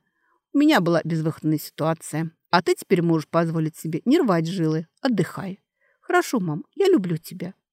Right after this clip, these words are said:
"И я тебя, дочка". Она оставила поцелуй на моём лбу и ушла. Я прикрыла глаза, которые так слепались от усталости. Сил на то, чтобы подняться, расправить постель и снять платье, у меня не осталось.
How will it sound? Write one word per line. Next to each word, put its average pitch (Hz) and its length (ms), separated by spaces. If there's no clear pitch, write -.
"И 302 80
я 170 220
тебя, 202 280
дочка". 196 440
Она 165 220
оставила 160 400
поцелуй 165 480
на 170 100
моём 151 300
лбу 151 340
и 247 80
ушла. 170 460
Я 320 180
прикрыла 311 440
глаза, 220 600
которые 165 420
так 220 200
слепались - 500
от 147 120
усталости. 156 760
Сил 330 340
на 196 160
то, 226 120
чтобы 196 220
подняться, 196 760
расправить 220 480
постель 214 480
и 180 80
снять 196 300
платье, 247 560
у 180 80
меня 254 340
не 240 120
осталось. 160 640